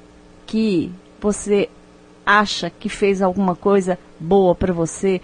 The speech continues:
ou contribuiu pra que a sua vida fosse melhor um pouco? Você já mandou mensagem?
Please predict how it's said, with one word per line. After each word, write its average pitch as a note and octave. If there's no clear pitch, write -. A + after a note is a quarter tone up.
ou F#3+
contribuiu F#3
pra G3+
que -
a F#3
sua F#3
vida F3+
fosse F#3
melhor F3+
um F3+
pouco? F3
Você A4+
já A4+
mandou B3
mensagem? A3